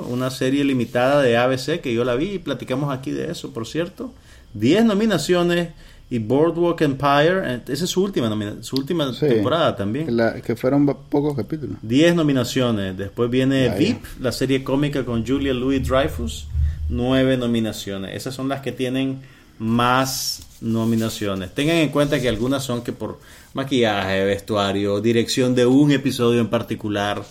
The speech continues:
Speaker 2: Ujú.
Speaker 1: o el guión de un episodio en particular, pero más o menos, pues, eso, eso es lo que está más en la picota.
Speaker 2: Ok, me fijé dos cosas que a mí me interesan, o tres, digamos. Uno,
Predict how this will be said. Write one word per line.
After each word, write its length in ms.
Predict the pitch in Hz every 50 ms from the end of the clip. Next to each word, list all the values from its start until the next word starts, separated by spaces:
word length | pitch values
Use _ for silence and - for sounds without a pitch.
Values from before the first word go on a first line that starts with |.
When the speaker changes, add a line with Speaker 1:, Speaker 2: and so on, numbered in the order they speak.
| - - - -
Speaker 2:
Ujú. 280 | 165 160 147 135 127
Speaker 1:
o 60 | 120 117
el 80 | 113
guión 260 | 107 113 127 135 143 147
de 80 | 143
un 80 | 139 135
episodio 400 | 131 - 131 110 101 123 117 117
en 60 | 117
particular, 720 | 117 123 120 117 - 127 117 - 123 117 113 107 107 110 - - - - - - - -
pero 180 | - 139 139 139
más 160 | 143 143 143
o 60 | 151
menos, 320 | 143 135 135 135 135 131 135 -
pues, 200 | 139 127 113 120
eso, 360 | 127 127 - 139 131 123 - -
eso 260 | 123 123 - - 123
es 80 | 120 123
lo 140 | 131 127 127
que 80 | 120
está 240 | 104 - - 123 117
más 560 | 117 113 110 110 110 113 117 110 - - - - - - - - - - - - -
en 320 | - 123 120 120 120 117
la 420 | 113 113 110 110 110 110 107 - - - - - -
picota. 600 | - 120 110 - - 113 110 107 - - 87 - - - - - - -
Speaker 2:
Ok, 200 | - 139 143 156 127 113
me 220 | 113 123 127 131 127
fijé 300 | - 143 131 147 151 165
dos 180 | 180 170 160
cosas 400 | 165 - - 156 160 - - 160
que 100 | 160 - 127
a 40 | 117
mí 140 | 120 123
me 100 | 127 127
interesan, 640 | 123 123 127 - - - - 90 - - - - - - - - - - - - - - - - _ - - -
o 120 | - 107
tres, 260 | - 135 131 113 107 101
digamos. 360 | 98 90 80 69 62 - - - - - - - - - - - - - -
Uno, 440 | - 160 185 226 233 233 247 247 240